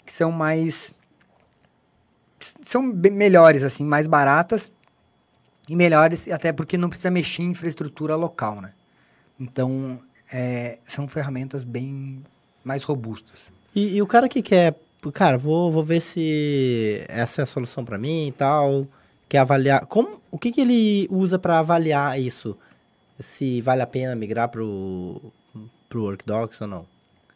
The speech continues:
Speaker 1: Tá, tu diz o que ele usa em
Speaker 2: É assim, ó,
Speaker 1: que
Speaker 2: por
Speaker 1: sentido?
Speaker 2: exemplo,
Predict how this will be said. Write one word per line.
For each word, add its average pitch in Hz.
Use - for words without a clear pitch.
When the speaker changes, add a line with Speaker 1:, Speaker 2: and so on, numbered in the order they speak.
Speaker 1:
Tá, 143
tu -
diz 143
o 156
que 147
ele 143
usa 147
em 143
Speaker 2:
É 190
assim, 165
ó, 139
Speaker 1:
que 120
Speaker 2:
por 139
Speaker 1:
sentido? 135
Speaker 2:
exemplo, 104